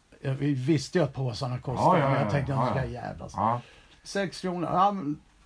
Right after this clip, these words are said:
Speaker 1: för vad då?" "Ja, påsen kostar sex kronor."
Speaker 2: Mm.
Speaker 1: Då sa jag, "Skojar du eller?" "Nej, den kostar sex kronor."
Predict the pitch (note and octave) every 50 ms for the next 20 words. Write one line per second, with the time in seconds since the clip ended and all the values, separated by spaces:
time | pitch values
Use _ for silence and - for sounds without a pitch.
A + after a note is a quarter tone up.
0 | _ _ _ - - - - - _ _ _ - - - - F#3 F3 F3 F#3 F#3
1 | G3+ G3+ D#3 C#3 D3+ - - E3 F3+ F#3+ G3+ G3 F#3+ F3 - F#3 G3 G3 E3 -
2 | G#3 G#3 G3 G#3+ G3+ - - A3+ G#3 - F3 D3+ - - - C3+ B2 A2 A2 A2
3 | G2+ C3 D3+ - B2 A#2+ A#2 B2 C#3 E3 D#3+ - - D#3 D#3 - D#3 D#3 C#3+ -
4 | - - - - F#3+ F3 D3+ D#3 F#3 B3+ C4 G3 A2+ G#2 A2+ B2+ - - - _
5 | - - - - _ - - - - - E3+ F3 G#3 A#3+ A3 - - G3+ G3+ G#3+
6 | A3+ - - - A#3 - - D#3 C#3+ - - - - C#3 B2+ A#2 A2+ A2 A#2+